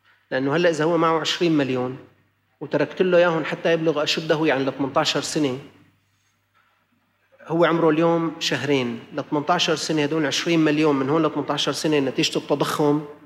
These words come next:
ضاعوا، وبدك تدفع زكاة منهم اثنين ونص بالمية كل مرة، كمان راح. فالتجارة، فمطلوب منك أن تحفظ المال العشرين مليون ما يضيعوا، ومطلوب رقم اثنين أن تثمر هذا المال مشان يبقى محافظ،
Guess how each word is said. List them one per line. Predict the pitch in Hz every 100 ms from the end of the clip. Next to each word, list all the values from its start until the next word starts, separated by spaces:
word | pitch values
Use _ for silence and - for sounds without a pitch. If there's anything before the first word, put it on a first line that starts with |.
| -
ضاعوا، | 151 120 110 - - _ - _
وبدك | 135 139 143
تدفع | 185 - 147
زكاة | 151 147 165 160
منهم | 151 143 143 147
اثنين | - 147
ونص | 139 139 156
بالمية | 131 143 131
كل | 131 131
مرة، | 131 127 131 - - _ _ _ _ -
كمان | 147 156
راح. | 117 113 - - - - - _
فالتجارة، | - - - - 135 185 202 170 175
فمطلوب | 170 156 147 196 196
منك | 180 160 143
أن | 143
تحفظ | 185 - 180
المال | 165 156 156
العشرين | 143 131 - 160
مليون | 147 151 143
ما | 135
يضيعوا، | 135 147 151 196 - - _ _ -
ومطلوب | 147 170 226 226
رقم | 220 208
اثنين | 202 226
أن | 170 151
تثمر | 151 - 220 175 139
هذا | 120 120
المال | 117 113 104 - - - _ _ _ _ _ _
مشان | 139 127 156 165
يبقى | 214 - 175
محافظ، | 143 - 165 - 156 -